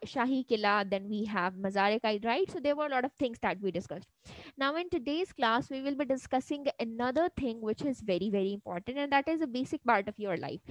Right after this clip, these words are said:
So first, I'll introduce you with the topic, and then we will also discuss that why we are studying this topic, right? Okay. So I'm going to share the screen, uh, and you will be, s-, uh, you know, I'll be showing you the pictures,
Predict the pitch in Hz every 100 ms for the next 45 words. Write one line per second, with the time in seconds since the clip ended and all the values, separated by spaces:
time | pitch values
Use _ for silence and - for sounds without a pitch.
0 | - - - 285 294 320 392 - 277 302
1 | 311 311 240 254 294 320 302 285 269 214
2 | 254 269 277 240 233 240 254 233 214 277
3 | 247 262 - 190 247 - 240 240 180 196
4 | 220 269 269 269 - - 202 196 214 196
5 | - - - 147 - 185 254 415 - 466
6 | - - 247 233 247 - _ _ _ _
7 | _ _ _ _ _ _ - _ - 254
8 | 233 226 285 403 466 403 285 302 - 254
9 | 190 247 403 - - - 226 240 - 254
10 | 240 302 359 359 392 - - 240 233 226
11 | 226 - 240 294 339 - 220 233 294 -
12 | 247 254 277 294 269 220 _ 320 440